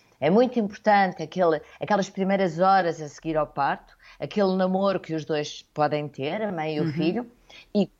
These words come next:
Speaker 1: quando não é permitido fazer este tipo de coisas, porque as práticas hospitalares, por exemplo, não permitam,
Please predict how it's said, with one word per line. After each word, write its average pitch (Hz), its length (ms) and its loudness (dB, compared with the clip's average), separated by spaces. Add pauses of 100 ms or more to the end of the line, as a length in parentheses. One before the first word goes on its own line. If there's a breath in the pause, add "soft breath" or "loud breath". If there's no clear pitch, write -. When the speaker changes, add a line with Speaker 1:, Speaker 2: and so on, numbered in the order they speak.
Speaker 1:
quando 247 420 2
não 180 140 0
é 170 100 2
permitido 165 580 -8
fazer 160 380 -2
este 160 200 -2
tipo 156 200 -2
de - 80 -18
coisas, 165 540 2 (480 loud breath)
porque 160 680 4
as 156 100 0
práticas 170 580 -2
hospitalares, 156 600 -8
por - 120 -16
exemplo, 139 400 -12
não 139 140 -6
permitam, 156 480 -6